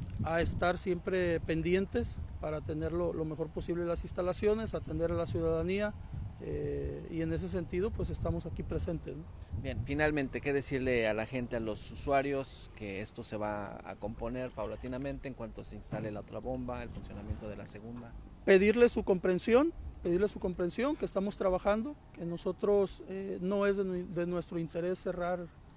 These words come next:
Speaker 1: eh, la alberca olímpica, al contrario, nosotros queremos que todos los días, eh, se sume más gente a hacer actividad física,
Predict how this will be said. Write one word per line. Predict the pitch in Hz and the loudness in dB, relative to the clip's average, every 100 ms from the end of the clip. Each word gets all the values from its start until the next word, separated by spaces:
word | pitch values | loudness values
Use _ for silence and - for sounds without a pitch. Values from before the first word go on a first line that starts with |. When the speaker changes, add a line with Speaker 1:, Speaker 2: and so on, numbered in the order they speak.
| - | -14
Speaker 1:
eh, | - 170 165 | -8 -6 -6
la | 170 | -4
alberca | 160 175 180 185 | -2 -2 0 0
olímpica, | 190 196 214 190 | 0 -2 0 0
al | 160 | 0
contrario, | 170 156 190 220 202 | -4 0 2 2 0
nosotros | 175 185 170 190 | -2 -4 -2 -4
queremos | - 175 185 190 | -2 -2 -2 -4
que | 175 | -6
todos | 170 185 | -2 2
los | 185 165 | 2 2
días, | 175 190 196 - - - - | 4 6 4 0 -10 -20 -6
eh, | - 156 | 0 2
se | 175 | 2
sume | - 214 220 214 190 - - | 4 4 4 0 -4 -8 -4
más | 180 - | -2 0
gente | 185 185 185 | -2 0 -2
a | |
hacer | - 180 | 0 -2
actividad | - 165 160 165 | -2 -4 -2 -2
física, | 190 175 196 - 214 | -2 -4 -4 -4 -6